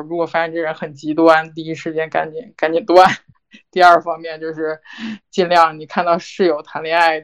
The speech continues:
这，这人不太正常，<laughs> 也赶紧寻思搬家吧。对，就是城门失火殃及池鱼嘛，我就是那个池鱼，虽然其实也没我啥事儿，<laughs> 但是我这个胆儿小嘛，所以就吓着。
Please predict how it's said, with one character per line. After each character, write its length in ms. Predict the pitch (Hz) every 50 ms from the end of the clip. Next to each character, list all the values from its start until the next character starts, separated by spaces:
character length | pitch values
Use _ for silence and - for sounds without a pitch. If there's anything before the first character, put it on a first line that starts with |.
| _
这， 160 | - 170 165
这 200 | 160 - 175 170
人 160 | 165 160 156 160
不 120 | - -
太 160 | 165 190 165 165
正 180 | 165 180 175
常， 240 | 160 - 202 165 - - - _ _ - 269 262 -
<laughs> 400 | - _ _ _ _ _ _ -
也 140 | - 160
赶 200 | 151 - 143 165
紧 80 | 170 165
寻 220 | 147 139 151 156
思 100 | 151 135 -
搬 200 | - - - - 147
家 200 | 151 143 - 170
吧。 340 | - - 175 135 - 208 - _ _ _ _ _ _ _ _ _ _ _ _ _ _ -
对， 260 | - 190 180 170 170 190
就 120 | 233 254
是 220 | 226 247 226 214
城 200 | 208 - - 190
门 160 | 190 190 196 196
失 160 | 196 - 190 185
火 160 | 175 160 147
殃 260 | 151 151 160 170 165
及 160 | 160 165 160
池 340 | 151 - - - - 156 151
鱼 160 | 156 147 151
嘛， 220 | 151 156 151 151 151 - 170 156 _
我 180 | - 156 139 147
就 140 | 160 156
是 100 | 151 160
那 140 | 160 156 147
个 120 | 147 147 143
池 320 | 139 - - - - 147 147
鱼， 180 | 147 151 156
虽 180 | 156 - - 180
然 320 | 175 170 165 165 175 175 175
其 200 | - - - 170
实 220 | 165 175 170 170
也 200 | 170 160 - - - - 190
没 100 | - 160
我 140 | 175 165 151
啥 180 | 139 143 147 151
事 120 | 220 208
儿， 180 | 180 247 240 - _ - 247 - - - _ _ _ _
<laughs> 520 | - - - - - - _ _ - 196 220
但 180 | - 180 170 170
是 80 | 175 - - - 165 160 156 151 151 - - 147
我 80 | 147
这 120 | 151 165 170
个 200 | 170 170 165 160 160 _
胆 100 | - 151
儿 80 | 156 165
小 240 | 160 - 151 156
嘛， 180 | 143 143 151 156 160
所 200 | _ - 151 156
以 140 | 143 143 143
就 340 | - 151 143 143 147 156 147 _ _ _ _ _ _ _ _ _ _ - _
吓 200 | - - 160 147
着。 60 | -